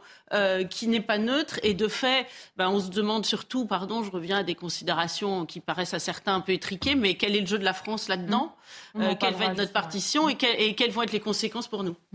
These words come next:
Speaker 2: Jean-Michel, euh, Fauvergue, est-ce que c'est important, un an après le début de cette invasion, que, euh,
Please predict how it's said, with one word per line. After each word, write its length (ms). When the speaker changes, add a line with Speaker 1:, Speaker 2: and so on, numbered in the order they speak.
Speaker 2:
Jean-Michel, 520
euh, 200
Fauvergue, 440
est-ce 120
que 120
c'est 120
important, 540
un 240
an 220
après 260
le 60
début 200
de 60
cette 180
invasion, 580
que, 140
euh, 260